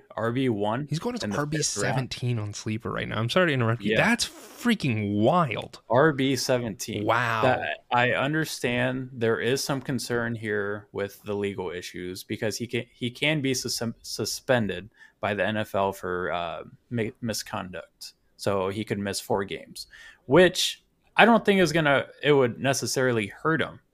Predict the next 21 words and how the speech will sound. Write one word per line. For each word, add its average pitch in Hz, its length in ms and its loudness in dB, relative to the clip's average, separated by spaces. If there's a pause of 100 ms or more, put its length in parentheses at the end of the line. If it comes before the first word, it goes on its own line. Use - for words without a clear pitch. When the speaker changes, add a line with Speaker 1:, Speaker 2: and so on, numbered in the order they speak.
(120)
Speaker 1:
that 117 260 2
much 127 380 -2
because 113 480 0 (500)
while 127 180 8
Joe 151 200 4
Mixon 143 360 0
isn't 131 340 0
old, 110 320 0
he 127 200 2
is 127 140 2
twenty-seven 117 600 -4
years 110 200 -4
old, 98 300 -6
and 92 100 -8
I 98 120 -6
think 107 360 -10
missing 104 380 -6
four 104 300 -2
weeks 95 440 -8
wouldn't 101 360 -6
be 98 380 -8